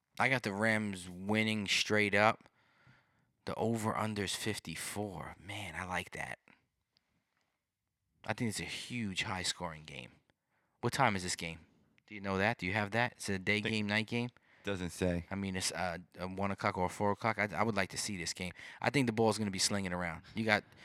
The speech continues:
Speaker 1: Matt Ryan, one of the highest, you know, yards per game. I mean, uh, n-, not per game, but, you know, for the year right now that he's got, I think they're gonna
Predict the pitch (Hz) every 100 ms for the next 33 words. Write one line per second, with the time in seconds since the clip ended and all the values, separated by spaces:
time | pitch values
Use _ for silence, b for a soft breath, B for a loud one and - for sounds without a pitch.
0 | B - 117 110 117 117 113 113 113 113
1 | 107 101 113 110 104 - - - - 87
2 | 107 110 95 92 B B 101 110 110 104
3 | - 117 104 104 107 113 107 95 101 98
4 | 98 95 92 - 95 87 95 95 92 92
5 | 87 87 90 92 - _ - 104 82 B
6 | B - 104 98 107 107 110 98 107 107
7 | 107 101 107 110 110 B B - 110 120
8 | 104 104 104 101